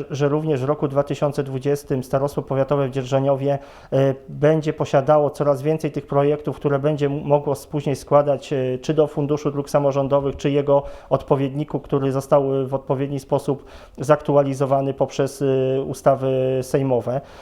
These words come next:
Cieszymy się również, że jest, y, Rządowy Fundusz Inwestycji Lokalnych. W tym roku około miliona złotych trafiło na inwestycje do powiatu dzierżoniowskiego i tutaj dzięki temu może być kontynuowana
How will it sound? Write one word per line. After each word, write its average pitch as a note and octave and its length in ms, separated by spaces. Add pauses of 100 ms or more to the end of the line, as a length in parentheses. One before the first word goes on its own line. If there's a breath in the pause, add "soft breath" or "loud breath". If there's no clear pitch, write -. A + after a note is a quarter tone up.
(100)
Cieszymy F3 380
się E3 180
również, D#3 380
że C#3 320
jest, C#3 380
y, C3+ 340
Rządowy C3+ 420
Fundusz C3+ 380
Inwestycji C3 580
Lokalnych. B2 840
W - 80
tym D3 200
roku D3 680
około C#3+ 360
miliona C#3+ 440
złotych D3 360
trafiło C#3 440
na C3+ 100
inwestycje C3+ 540
do B2+ 80
powiatu C3+ 380
dzierżoniowskiego B2+ 880 (320 loud breath)
i C#3 100
tutaj D3+ 320
dzięki C3+ 300
temu D3 260
może C3+ 240
być C3+ 140
kontynuowana C#3 840